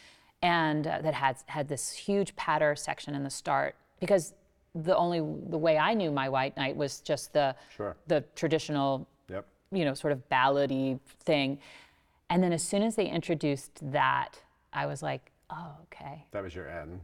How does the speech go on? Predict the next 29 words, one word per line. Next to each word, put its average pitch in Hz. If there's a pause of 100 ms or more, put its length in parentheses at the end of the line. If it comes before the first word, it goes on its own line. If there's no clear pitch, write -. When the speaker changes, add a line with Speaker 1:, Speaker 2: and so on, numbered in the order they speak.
(120)
Speaker 1:
It 233
was, 269
Speaker 2:
Yeah. 98
Speaker 1:
kinda. 147 (220)
But 226
then, 302 (500)
oddly 247
enough, 175
I 170
was 175
still 196
sort 190
of 165
freaked 160
out 156
by 147 (1800)
how 175
she 165
sounded. 147
I, 175
I 180
felt 175
like, 151
"Oh 165
gosh, 156
I'm 156
gonna 151
have 156
to, 151